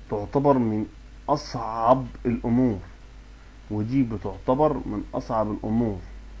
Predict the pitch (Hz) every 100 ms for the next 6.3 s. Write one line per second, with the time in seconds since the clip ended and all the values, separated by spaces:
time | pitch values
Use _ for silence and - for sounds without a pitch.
0 | - - - - 107 107 123 151 170 165
1 | - - - - - - - - - -
2 | 113 113 123 160 - - 143 123 98 110
3 | 127 143 139 - 123 110 101 135 131 -
4 | 101 113 101 101 120 139 143 123 120 98
5 | - - - - - - - 120 117 113
6 | 117 117